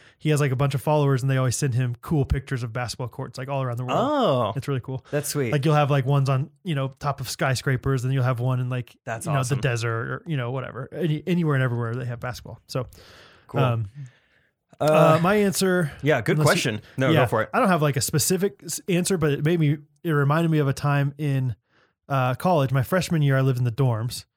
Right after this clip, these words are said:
Speaker 1: <sighs> Was one of those guys, you know.
Speaker 2: <laughs>
Speaker 1: Uh, no, I'm just kidding. Uh, it was awesome. Uh, but it was a classic, like, dorm freshman year thing to do. Our R A decided, like, "Hey, I think this would be really fun,"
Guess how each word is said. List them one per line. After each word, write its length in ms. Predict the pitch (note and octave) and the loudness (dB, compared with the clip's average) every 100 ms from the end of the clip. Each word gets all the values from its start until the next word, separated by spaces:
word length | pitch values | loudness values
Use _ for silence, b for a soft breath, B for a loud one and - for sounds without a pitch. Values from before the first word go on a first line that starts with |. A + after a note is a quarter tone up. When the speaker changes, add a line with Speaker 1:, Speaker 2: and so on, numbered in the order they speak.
| _ | _
Speaker 1:
<sighs> 300 | - - _ | -18 -18 _
Was 160 | - A#2+ | -12 -6
one 120 | B2+ | -4
of 60 | A2+ | -4
those 160 | B2+ | -6
guys, 280 | A#2+ - C3 | -10 -10 -10
you 60 | D3+ | -8
know. 140 | C3 - | -10 -6
Speaker 2:
<laughs> 60 | |
Speaker 1:
Uh, 760 | - - G3 C#3+ B2 D3 C#3+ C3+ | -2 0 2 2 2 4 4 2
no, 120 | C3+ | 0
I'm 60 | A#2+ | -4
just 120 | A#2+ | -4
kidding. 200 | C#3 B2+ - | -4 -4 -2
Uh, 60 | |
it 80 | D#3 | 0
was 120 | C#3 | 2
awesome. 360 | C#3 C#3+ - B2 B B B | 2 0 0 -4 B B B
Uh, 240 | D3 C#3 C3 - _ - | -2 0 0 -4 _ -4
but 120 | D3+ | -2
it 40 | |
was 100 | C#3 | -2
a 40 | A2 | -2
classic, 380 | D#3 D3+ D3+ | 0 0 0
like, 260 | C#3 A#2 G#2+ | -2 -2 -2
dorm 400 | C#3+ C3+ C3+ B2+ | 2 4 4 2
freshman 400 | - B2+ - C3+ | 0 -4 0 0
year 140 | B2+ | 2
thing 200 | A#2 C3 | 0 0
to 60 | B2 | 0
do. 400 | A2+ C3 B2+ A#2+ - b b b | 0 0 2 -2 -6 b b b
Our 200 | C#3 C3+ D#3 | -4 -2 0
R 260 | D3 D3+ | 2 4
A 220 | D3 D3 | 4 2
decided, 440 | C#3 C3 C#3+ C3 B2+ | 0 -2 -2 -2 -2
like, 140 | A#2+ | -6
"Hey, 340 | - D#3 D3 B2+ | -2 2 2 2
I 100 | D3 | 0
think 160 | G3+ | 0
this 80 | D#3+ | -2
would 40 | C3 | -2
be 100 | D3+ | 0
really 220 | C#3 D3 | 2 0
fun," 420 | C#3 C#3+ C#3 C3+ | 0 2 2 2